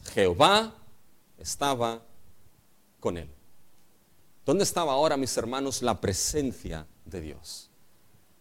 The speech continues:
La presencia de Dios, mis hermanos, ya no estaba más con esa familia, sino que ahora la presencia de Dios se encontraba con Samuel. Tres grandes cambios.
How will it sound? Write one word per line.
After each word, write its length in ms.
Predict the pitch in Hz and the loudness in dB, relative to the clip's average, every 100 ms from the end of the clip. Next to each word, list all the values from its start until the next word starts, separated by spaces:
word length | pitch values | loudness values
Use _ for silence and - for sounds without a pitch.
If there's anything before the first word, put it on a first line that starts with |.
| _ | _
La 60 | - | -8
presencia 400 | 98 160 139 151 | 0 0 4 6
de 60 | |
Dios, 180 | 151 143 | 6 4
mis 160 | 143 143 | 2 -2
hermanos, 400 | 127 135 131 104 | -2 0 -2 -2
ya 120 | 151 | -4
no 60 | |
estaba 320 | 135 - 131 120 | -4 -4 -2 -2
más 280 | 123 117 | -4 -4
con 180 | - 113 | -2 0
esa 200 | 120 139 | 0 -2
familia, 480 | - 127 113 95 90 | -4 -2 -2 -2 -2
sino 280 | - 104 98 | -4 -4 -4
que 100 | 87 | 0
ahora 260 | 107 135 | 2 2
la 140 | 131 107 | 0 -4
presencia 440 | - - 139 - | -6 -6 -8 -6
de 60 | 113 | -4
Dios 160 | 117 | -4
se 140 | 110 110 | -4 -6
encontraba 960 | 92 - 85 80 127 135 120 120 117 - - - - | -6 -6 -8 -4 0 0 2 -2 -4 -14 -20 -20 -12
con 200 | - 120 | 0 2
Samuel. 460 | 101 104 98 95 80 | 2 -4 -4 -4 -2
Tres 380 | - 170 208 - | 4 8 8 6
grandes 520 | 165 202 196 202 - | 2 2 2 0 0
cambios. 600 | 190 151 120 104 85 - | 0 2 2 2 2 -2